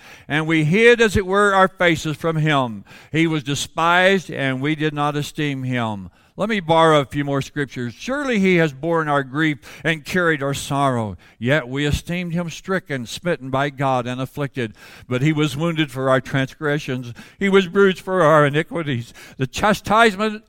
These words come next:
for our peace was upon him, and with his stripes we are healed." Notice verse six. "All we like sheep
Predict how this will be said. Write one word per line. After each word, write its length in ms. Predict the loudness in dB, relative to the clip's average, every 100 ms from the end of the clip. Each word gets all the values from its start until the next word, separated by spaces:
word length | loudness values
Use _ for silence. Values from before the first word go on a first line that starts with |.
| _
for 200 | 0 2
our 100 | 2
peace 400 | 0 -4 -4 -6
was 160 | -8
upon 500 | -6 -2 -2 -2 -8 -16 _ -4
him, 380 | -4 -4 -8 -8
and 240 | -4 -4 -2
with 240 | -4 -2
his 180 | -2 -4
stripes 600 | -6 -2 2 2 -2 -10 -20 -16
we 380 | -8 -4 -2 -2
are 220 | -2 -2
healed." 580 | 0 0 0 -2 -4 -8 -16 -18
Notice 600 | -4 0 2 0 0 -4 -12
verse 380 | -4 0 0 -2
six. 500 | -4 -2 -2 -4 -16 -20 -20 -14
"All 800 | -4 0 2 4 4 2 0 -2
we 400 | 0 2 4 2
like 460 | 2 2 2 0 -6
sheep 680 | -10 -6 -2 -2 -2 -8